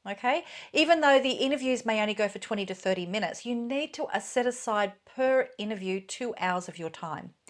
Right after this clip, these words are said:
because not only you might stay a little bit longer, which happened to me because I've got really nice clients. I've got nice people in my tribe. I just wanted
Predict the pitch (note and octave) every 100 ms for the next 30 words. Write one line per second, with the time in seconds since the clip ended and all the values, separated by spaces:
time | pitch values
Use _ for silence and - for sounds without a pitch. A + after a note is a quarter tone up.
0 | - - - G#3+ A#3 A3+ A#3+ G#3+ G#3 -
1 | - G3+ A3+ B3+ A#3 A3+ A3 G#3+ A3 A3
2 | G3 - F#3 F3 E3+ D#3 D#3 F3 G3+ D4+
3 | D#4+ - A3+ - C4+ G4 F#4+ D4 D4+ D#4
4 | B3 - A#3 - - - - F4+ C5+ G4
5 | C4+ D#4 C4+ C4+ - - D#3+ B3 F2 -
6 | C4 E4+ - D4+ E4+ - F4+ F4+ D#4+ A3+
7 | F#3 G3 D#3+ D3+ A#3+ - F4